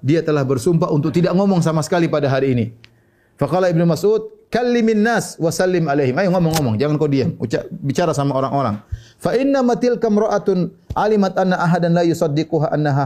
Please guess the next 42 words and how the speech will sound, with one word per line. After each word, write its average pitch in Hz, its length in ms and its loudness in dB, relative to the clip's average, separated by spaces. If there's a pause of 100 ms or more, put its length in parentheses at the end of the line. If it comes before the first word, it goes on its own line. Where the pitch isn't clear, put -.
hamilat 143 320 0
min 131 160 0
ghairi 127 240 2
zaujin. 123 560 0 (400)
Liyakuna 156 400 0
udhran 185 320 2
laha 151 320 0
idza 139 320 0
su'ilat." 131 480 -2 (540)
Yang 156 320 -2
tidak 160 240 0
ngomong 165 240 2
tuh 180 160 0
cuma 160 240 2
Maryam, 151 480 2
dia 165 80 2
tidak 147 240 0
mau 147 160 2
ngomong 165 160 2
karena 147 640 -2 (480)
punya 143 320 -2
anak 175 240 0
tanpa 143 240 0
ada 139 160 0
suami, 165 320 0
khawatir 151 320 0
orang 147 240 0
tidak 143 240 0
membenarkan. 165 400 0
Adapun 208 240 0
kamu 226 240 0
laki-laki 240 400 0
ngomong 240 240 2
aja, 226 240 0
ngapain 196 240 0
tidak 175 240 0
ngomong 170 240 2
sama 147 160 0
orang-orang? 123 400 0 (240)
Ngomong 208 160 2
sama 147 240 2
orang-orang. 113 320 0